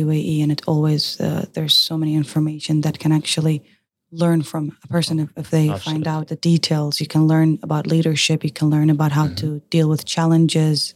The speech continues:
Speaker 1: um, conflict, et cetera. Um, the other th-, things that would,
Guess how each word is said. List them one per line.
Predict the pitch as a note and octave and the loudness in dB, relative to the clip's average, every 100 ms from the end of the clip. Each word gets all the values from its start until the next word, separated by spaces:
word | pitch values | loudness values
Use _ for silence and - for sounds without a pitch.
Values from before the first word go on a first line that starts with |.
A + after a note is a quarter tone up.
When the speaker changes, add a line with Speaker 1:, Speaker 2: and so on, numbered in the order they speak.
| - | -6
Speaker 1:
um, | D3+ D3 D3 - _ | -4 -2 -4 -8 _
conflict, | - E3 D#3 - D#2 - - | -2 2 2 0 -4 -4 -10
et | - | -8
cetera. | - E3 - - - _ _ - | -6 -6 -8 -12 -16 _ _ -4
Um, | F3+ F3 F3 F3 | 0 0 0 2
the | F3+ | 2
other | F#3+ A#3 D#4 | 2 2 0
th-, | C#4+ - - - _ | -2 -4 -14 -18 _
things | - F#3+ F#3 E3 | -2 2 2 2
that | F3 E3+ | -2 -2
would, | - F#3 | -4 -4